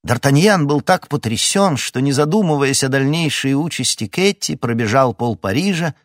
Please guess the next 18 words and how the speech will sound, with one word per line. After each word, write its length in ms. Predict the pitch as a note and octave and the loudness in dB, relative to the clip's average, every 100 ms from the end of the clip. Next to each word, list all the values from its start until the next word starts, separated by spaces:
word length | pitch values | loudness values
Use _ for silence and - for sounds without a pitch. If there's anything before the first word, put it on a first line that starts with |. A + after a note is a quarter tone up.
| _ - | _ -8
и 140 | - | -4
остановился 920 | - - - A#2+ A2 D#3+ G#3+ D#3+ - | -2 -2 -2 -2 0 2 0 0 -2
лишь 340 | F#3 C#3 E3 - | 0 0 -2 -6
у 80 | D3 | -6
дверей 460 | C#3 G#2+ F2 G2+ G#2+ | -4 -4 -4 -6 -6
Атоса. 680 | G#2 - C#2 A1 - - - _ _ _ _ _ _ _ _ _ _ _ - | -10 -8 -12 -8 -8 -8 -20 _ _ _ _ _ _ _ _ _ _ _ -8
Душевное 680 | B2+ - F3 D#3 C#3+ C#3 | -2 0 2 4 4 2
расстройство, 1040 | C3+ B2+ - - F3+ G3 D3+ - - C#2+ - _ _ | 2 0 -2 -2 2 2 2 -2 -6 -12 -14 _ _
подгонявшее 760 | A2+ A2 C#3 D#3 C3 - B2 | -2 0 2 2 0 -2 0
его 300 | A2 C3 C3+ - | 0 0 -2 -2
ужас, 580 | G3 F3 G#2+ - - - _ _ _ | -2 -2 -4 -4 -6 -8 _ _ _
крики 300 | G#2+ F2 E2 | -8 -8 -8
патрульных, 760 | E2 D2 F#2+ F3+ F3+ E3+ - | -10 -6 -2 0 0 -2 -2
кое-где 400 | - D3+ C#3+ C#3+ | 0 0 2 0
пустившихся 640 | C#3+ D3 - D3 - - C#3 | -2 -2 -2 -2 -2 -2 0
за 120 | C3+ | 2
ним 180 | C3+ B2+ | 2 0
вдогонку, 720 | G#2 C3 B2+ C3+ A#2+ A2+ G2 | 0 0 0 0 -2 -4 -8